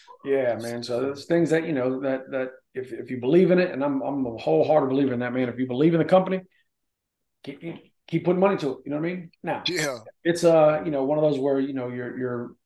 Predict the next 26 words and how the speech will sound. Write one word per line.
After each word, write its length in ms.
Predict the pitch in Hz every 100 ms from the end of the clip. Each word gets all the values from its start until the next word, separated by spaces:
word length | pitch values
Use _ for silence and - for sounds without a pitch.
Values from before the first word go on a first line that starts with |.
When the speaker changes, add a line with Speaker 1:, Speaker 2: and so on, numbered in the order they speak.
| _
Speaker 1:
truly, 260 | - 175 151
madly, 280 | 156 156 143
deeply 280 | 139 151 143
in 60 |
love 120 | 151 156
with 80 |
this 120 | 143 -
company, 400 | 170 156 160 127
but 160 | 123
the 60 | 120
financials 580 | - 117 147 165 151 139
are 20 |
telling 220 | 156 151
you, 60 | 139
"Hey, 140 | 143
man, 180 | 127 127 - _ _ _
<laughs> 0 |
Speaker 2:
<laughs> 500 | - - - - -
Speaker 1:
financials 380 | 127 160 170 165
aren't 160 | 175 170
very 180 | 160
good." 360 | 160 190 147 135
You 80 | 156
know, 160 | 160 135
you 80 | 156
Speaker 2:
Yeah. 240 | 156 131